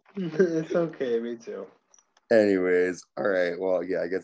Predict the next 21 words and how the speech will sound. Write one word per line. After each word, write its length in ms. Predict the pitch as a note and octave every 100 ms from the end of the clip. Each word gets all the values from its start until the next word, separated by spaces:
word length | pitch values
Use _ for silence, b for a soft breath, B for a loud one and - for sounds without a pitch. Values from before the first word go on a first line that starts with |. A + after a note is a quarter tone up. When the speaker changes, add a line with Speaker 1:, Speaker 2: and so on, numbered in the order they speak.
| -
Speaker 2:
it's 100 | E2+
not 160 | E2
that 220 | D#2+ D#2+ D#2+
important. 760 | D#2 - E2+ D#2 E2 D2+ -
So 440 | - A2 G#2 G2 - _ _ _ _ _ _ _
next 380 | A2 A#2 A2+ -
we 60 | A#2
get 160 | G#2+
a 60 | G2+
promo 600 | - G#2+ G#2 G2+ G2 F#2+
from 360 | G2+ F#2+ F#2 F2
Jade 240 | F2+ E2+
Cargill, 640 | - G2+ G2 F2 F#2+ F2+ F2
and 100 | D#2+
she's 160 | D#2+
talking 300 | F2+ E2+ E2+
about 180 | E2 E2
the 80 | E2
Kiss 280 | - - D#2
of 140 | D2
Doom. 480 | F2 F2+ F2+ F2